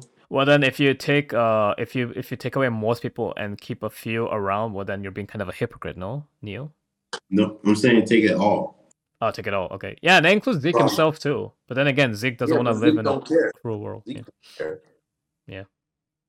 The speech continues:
Speaker 2: He just wants the suffering to stop.
Speaker 1: That's pretty much it, yeah. He thinks that probably
Speaker 2: Mm-hmm.
Speaker 1: if the Eldian race are gone,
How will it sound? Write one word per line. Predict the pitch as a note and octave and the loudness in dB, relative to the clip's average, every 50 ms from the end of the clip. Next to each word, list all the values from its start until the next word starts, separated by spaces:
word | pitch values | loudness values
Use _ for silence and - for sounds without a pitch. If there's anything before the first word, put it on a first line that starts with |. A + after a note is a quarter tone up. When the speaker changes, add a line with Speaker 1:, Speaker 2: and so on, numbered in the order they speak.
| _ _ _ - | _ _ _ -10
Speaker 2:
He | A2 A#2+ | -8 -6
just | A#2+ A#2+ A2 G2+ | -4 -4 -4 -2
wants | G2+ G#2+ G#2+ A2 G#2+ - | -2 -2 -2 -2 -2 -4
the | G2 F#2 | -8 -6
suffering | F#2 - A2 G#2+ G#2+ - G#2 G2 F#2+ F2+ E2+ | -2 2 2 2 0 0 -4 -4 -4 -4 -6
to | D#2 | -8
stop. | - - - G2 F#2 - - _ _ _ _ _ - - - - _ _ _ _ _ | -8 -6 -4 -4 -4 -4 -8 _ _ _ _ _ -20 -20 -20 -20 _ _ _ _ _
Speaker 1:
That's | - G#2 - - | -14 -14 -14 -14
pretty | - - A2 G2+ G2 | -14 -12 -12 -10 -10
much | F#2+ F#2+ F#2 - - | -10 -10 -12 -12 -12
it, | F#2+ F2+ - | -14 -12 -12
yeah. | G2 F#2 F#2 - _ _ _ _ _ _ _ _ | -12 -12 -14 -14 _ _ _ _ _ _ _ _
He | - C3 C#3 D3 | -8 -6 -6 -4
thinks | C#3+ D3 C#3 C3+ B2+ - | -2 -2 -2 -2 -2 -2
that | A#2+ G#2+ G2+ | -2 -2 -2
probably | - A#2 G#2+ G#2+ B2 B2+ B2 G2+ | 0 -2 0 2 4 4 4 2
Speaker 2:
Mm-hmm. | - - | 0 -8
Speaker 1:
if | G2+ - | -10 -10
the | G#2+ - | -8 -6
Eldian | G#2 G#2 G#2 G#2+ G2+ G2+ | -6 -6 -6 -6 -6 -6
race | G#2 G#2 - - | -6 -6 -6 -6
are | G2+ F#2+ | -10 -10
gone, | - F#2+ F#2+ G2 G#2 G#2+ G#2+ G2+ | -10 -8 -6 -6 -6 -6 -8 -10